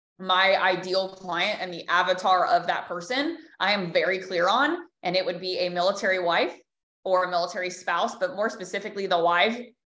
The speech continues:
the wives community. Um, and it would be a wife that's really into fitness,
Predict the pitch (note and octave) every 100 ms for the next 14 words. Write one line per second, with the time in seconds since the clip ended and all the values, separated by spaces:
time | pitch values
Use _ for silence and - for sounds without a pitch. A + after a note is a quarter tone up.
0 | - F3+ F3 E3+ F#3 F#3+ - F3+ E3+ G3
1 | B3 D4 D4 - - F3+ F3 F#3 G3 F#3+
2 | F#3+ G3+ F3 F3 A#3 G#3+ G#3 F#3+ G#3 G3+
3 | F#3+ G#3 F3 C#3+ - -